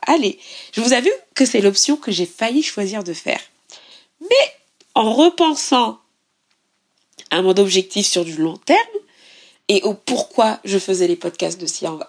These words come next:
on avançait, en fait, ça m'a remotivée. Et je sais que enregistrer ce por-, podcast ne va pas répondre à un besoin immédiat, mais en tout cas, il répond à un, un objectif qui est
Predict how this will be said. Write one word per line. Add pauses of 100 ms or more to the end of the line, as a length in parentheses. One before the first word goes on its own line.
(120)
on
avançait, (380)
en
fait,
ça
m'a
remotivée. (600)
Et
je
sais (380)
que (500)
enregistrer
ce
por-, (260)
podcast
ne
va
pas
répondre
à
un
besoin
immédiat, (400)
mais
en
tout
cas,
il
répond (460)
à (640)
un,
un
objectif
qui
est